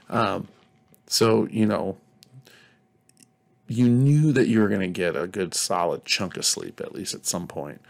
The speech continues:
Um, but, uh, something also tells me maybe Tommy's not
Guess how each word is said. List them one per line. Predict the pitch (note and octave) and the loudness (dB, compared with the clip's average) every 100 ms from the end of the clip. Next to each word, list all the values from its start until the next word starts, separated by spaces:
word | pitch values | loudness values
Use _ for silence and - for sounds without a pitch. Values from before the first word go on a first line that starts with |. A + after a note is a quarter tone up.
| - _ _ - | -20 _ _ -6
Um, | G2+ - A1+ - _ _ _ - | -4 -4 -8 -12 _ _ _ -2
but, | E3 E3+ - _ - | 0 0 -4 _ -16
uh, | A2+ A#2 | -12 -6
something | - D3 D3+ | -4 0 0
also | D3+ D3+ | 0 -4
tells | - C3+ C#3 | -8 -6 -6
me | C#3 | -6
maybe | B2+ B2 C3+ | -6 -8 -8
Tommy's | - C#3 C#3+ C3 | -8 -6 -6 -6
not | A2 - | -8 -10